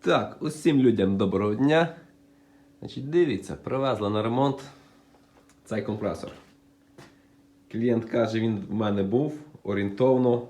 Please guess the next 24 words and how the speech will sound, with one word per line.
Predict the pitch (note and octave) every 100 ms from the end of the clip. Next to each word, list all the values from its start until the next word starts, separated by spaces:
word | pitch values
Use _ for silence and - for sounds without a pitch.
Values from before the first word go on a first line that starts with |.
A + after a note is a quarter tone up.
| -
так | G#2 G2+
зійшлися | G2+ A#2 G#2 G2
по | G2+
цифрах, | B2 A#2+ A#2+ -
сім-вісім | - B2+ G#2+ A2 G2+ G2
років | G2 F#2+
назад. | F2+ F2 D2 - _ _ _ _ _ _ _ _ _ -
Відпрацював. | B2+ B2+ B2 - A2+ E2+ D2 - _ _ _ -
Для | C3+ E3+
розуміння, | D#3+ D#3 D#3 B2+ G2+
працює | D3 D3 D3+ B2
на | A#2+
сервісі | C#3 B2 A2 G2
день-день. | G2 A2+ G2 E2 - - _ _ _ _ _ _ _ -
Який | C3+ C#3+
китаєць | A#2 - F2 D#2+
таке | F2+ E2+
зможе? | E2 E2+ D#2+ F2 - _ _ _ _ _ _ _ _
Думаю, | A2 A2+ A2+ G#2 G2+ F#2+ F#2 F2+ - - _ - A2 C3 C3 C3+
думаю, | F#3+ E3+ D3+
не | C#3+ C3
зможе | A2+ A#2 G2+
ніякий | G#2 G2 F2+ E2+
китаєць. | F2 - D#2 B1 -